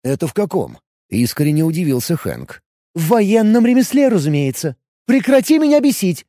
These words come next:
я и так на нервах. Меня поставили командовать передовой заставой, а воинов у меня там с гулькин нос. Когорта мечники древа, две центурии копейщиков святые грешники и центурия лучников святые стрелы. Вот и все мое войско.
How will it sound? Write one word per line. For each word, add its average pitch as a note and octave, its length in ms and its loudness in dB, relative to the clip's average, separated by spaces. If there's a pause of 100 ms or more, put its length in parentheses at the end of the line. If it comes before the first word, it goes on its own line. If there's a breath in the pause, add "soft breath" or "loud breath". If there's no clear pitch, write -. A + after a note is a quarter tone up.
(160)
я C4+ 240 2
и D4 80 2
так B3+ 260 0
на G#3 100 2
нервах. E3+ 440 2 (340)
Меня A3 280 2
поставили G#3+ 480 2
командовать G3+ 600 0
передовой A3 400 2
заставой, D3+ 600 -2 (260)
а G#3 100 2
воинов B3+ 420 2
у G#3+ 60 -2
меня G#3 240 2
там A3 180 2
с F#3 60 -6
гулькин C#4 380 0
нос. F3+ 340 2 (320)
Когорта A3+ 480 2
мечники B3+ 460 2
древа, F3 440 2 (140)
две A3+ 240 2
центурии C4 480 2
копейщиков B3 720 0
святые C4 340 0
грешники G#3+ 600 0 (180)
и B3 120 2
центурия C4+ 520 2
лучников A3+ 560 0
святые C4+ 400 0
стрелы. C#3 480 -2 (380)
Вот B3+ 260 0
и D4+ 80 2
все D4 240 0
мое D4 200 4
войско. F3 500 0